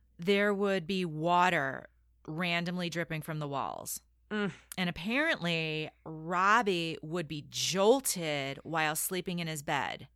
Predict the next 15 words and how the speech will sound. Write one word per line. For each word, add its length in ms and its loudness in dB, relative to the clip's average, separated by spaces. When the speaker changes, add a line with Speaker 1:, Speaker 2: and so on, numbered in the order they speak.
Speaker 1:
because 300 -2
his 180 -2
mattress 680 0
would 160 -4
move 360 -4
without 400 -2
explanation. 800 -8
Speaker 2:
Mm. 1200 -6
Speaker 1:
So, 800 4
Robbie's 520 4
family 360 0
sought 400 2
help 440 -2
for 300 -2
him. 200 -8